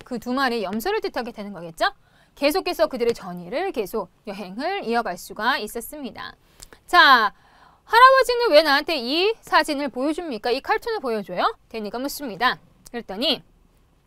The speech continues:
"네가 최소한 준비가 되었다면, 이 칼툰에 있는 염소처럼,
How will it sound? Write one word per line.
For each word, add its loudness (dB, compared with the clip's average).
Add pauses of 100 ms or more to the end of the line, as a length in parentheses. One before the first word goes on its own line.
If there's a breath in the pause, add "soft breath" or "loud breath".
(160)
"네가 2 (720)
최소한 2 (1080)
준비가 0
되었다면, -6 (1200)
이 -4
칼툰에 2
있는 -2
염소처럼, -8